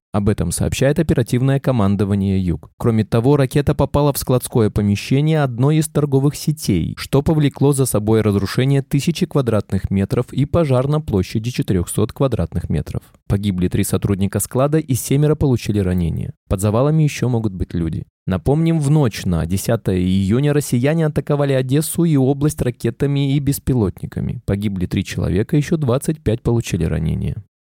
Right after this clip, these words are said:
Количество жертв ракетной атаки на Кривой Рог возросло до двенадцати человек. В больнице умер один из пострадавших. Об этом сообщил глава военной администрации города Александр Вилкул.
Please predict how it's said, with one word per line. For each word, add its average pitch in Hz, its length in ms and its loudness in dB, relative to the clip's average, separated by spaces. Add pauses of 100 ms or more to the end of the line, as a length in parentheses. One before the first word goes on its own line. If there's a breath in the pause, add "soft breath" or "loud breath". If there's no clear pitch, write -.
(520)
Количество 170 560 0
жертв 156 380 2
ракетной 123 560 0
атаки 117 460 -2
на 87 240 0
Кривой 104 340 2
Рог 156 240 0
возросло 120 480 2
до 151 100 2
двенадцати 131 560 0
человек. 98 520 -2 (140)
В - 80 -6
больнице 110 520 0
умер 143 320 2
один 120 280 2
из 131 140 -2
пострадавших. - 800 -2 (100)
Об 92 160 -2
этом 156 220 2
сообщил 139 360 0
глава 123 320 2
военной 104 500 2
администрации 95 720 0
города 123 400 2
Александр 104 520 0
Вилкул. 85 480 -4